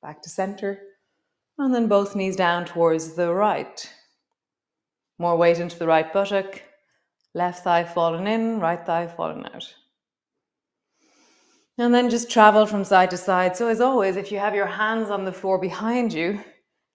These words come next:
this is easier. If you have your hands off the floor, it's a little bit harder. Keep your hands up towards the ceiling,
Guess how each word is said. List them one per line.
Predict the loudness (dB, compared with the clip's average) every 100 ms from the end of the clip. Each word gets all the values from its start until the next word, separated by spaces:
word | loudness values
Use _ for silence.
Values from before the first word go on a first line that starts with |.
| -16
this | -10
is | -10 -10 -4
easier. | -4 -4 -6 -8 -8 -10 _ _ _ _ _ -18
If | -6
you | -4
have | -4
your | -4
hands | -4 -4 -4 -4 4
off | 4 4 0
the | -8
floor, | -2 0 0 -2 -8 -20 _ _
it's | -12 -6
a |
little | -4 -2
bit | -2 -2
harder. | -2 -2 -2 -6 -12 _ _ _ _ _ _ _ _ _
Keep | _
your | -10
hands | -4 -2 0 0
up | -2
towards | -2 -4 -2
the | -6
ceiling, | -4 0 0 0 -6